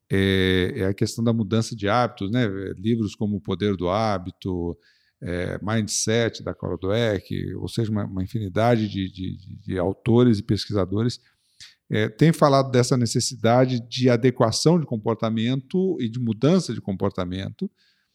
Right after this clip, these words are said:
é, em função das mudanças trazidas pela tecnologia. O mundo tá diferente, tecnologicamente diferente, e o fundamental é que as pessoas aprendam a pensar diferente sobre, não só sobre si mesmo, sobre suas relações, mas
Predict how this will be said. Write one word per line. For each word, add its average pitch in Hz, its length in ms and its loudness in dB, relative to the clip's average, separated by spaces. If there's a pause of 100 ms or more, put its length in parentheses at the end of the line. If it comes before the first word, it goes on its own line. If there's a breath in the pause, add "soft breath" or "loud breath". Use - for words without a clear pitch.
(320)
é, 104 500 0
em 113 120 0
função 147 500 4
das 202 200 4
mudanças 180 460 2
trazidas 170 380 0
pela 214 180 -2
tecnologia. 113 720 -2
O 98 100 -16
mundo 104 300 -10
tá 107 140 -2
diferente, 147 540 -2
tecnologicamente 113 800 -2
diferente, 139 640 -4 (580)
e 120 100 2
o 113 40 2
fundamental 139 600 2
é - 20 2
que 165 100 -2
as 147 80 -2
pessoas 147 400 0
aprendam 160 720 2
a 127 80 4
pensar 117 640 0
diferente 120 720 -2
sobre, 160 960 0
não 127 220 -2
só 110 340 -2
sobre 107 380 -4
si - 220 -10
mesmo, 131 440 -4
sobre 113 220 -8
suas 101 200 -8
relações, 113 560 -6
mas 240 240 -2